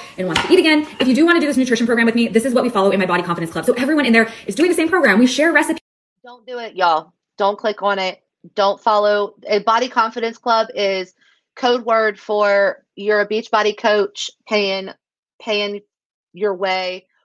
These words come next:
Speaker 2: paying for your, your upline, basically, and pay,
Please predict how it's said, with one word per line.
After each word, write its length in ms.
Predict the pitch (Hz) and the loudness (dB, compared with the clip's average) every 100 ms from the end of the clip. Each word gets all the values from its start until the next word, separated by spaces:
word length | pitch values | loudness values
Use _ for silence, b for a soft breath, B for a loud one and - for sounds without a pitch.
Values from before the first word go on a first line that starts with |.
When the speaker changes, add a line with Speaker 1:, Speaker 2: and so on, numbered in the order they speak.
| _ | _
Speaker 2:
paying 300 | - 320 349 | -6 -4 -4
for 220 | 311 262 247 | -8 -10 -8
your, 400 | 214 190 175 - | -8 -8 -8 -10
your 160 | 190 | -14
upline, 480 | - 151 - 117 110 131 _ - | -14 -14 -16 -18 -18 -20 _ -12
basically, 640 | 190 175 151 - 90 _ _ _ _ _ - | -12 -12 -16 -18 -18 _ _ _ _ _ -10
and 180 | 208 214 | -8 -8
pay, 160 | 214 | -10